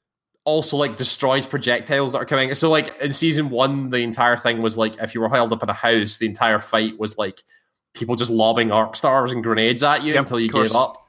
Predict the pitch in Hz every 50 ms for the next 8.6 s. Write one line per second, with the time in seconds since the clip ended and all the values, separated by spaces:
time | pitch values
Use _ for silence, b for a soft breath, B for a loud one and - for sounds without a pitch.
0 | b b b - 135 123 120 156 139 135 131 120 113 110 120 120 113 - 147 135
1 | 127 - 135 123 113 - 123 120 117 110 113 - - 135 131 120 113 110 110 104
2 | 107 - _ _ _ _ - 113 104 113 107 113 110 110 107 - 117 - - -
3 | 143 135 113 - - 123 123 120 117 113 107 - - - 143 127 120 113 101 107
4 | 110 110 107 - 123 101 104 117 107 110 - 120 110 107 101 - B B B B
5 | - 180 175 139 143 139 143 135 131 127 123 - - 135 113 107 143 131 123 131
6 | 135 135 143 131 139 135 127 123 120 117 113 - - - - - - - - 113
7 | 120 - - 131 120 120 127 131 135 127 165 156 151 143 139 135 135 131 127 113
8 | 107 110 113 110 107 110 117 113 117 113 113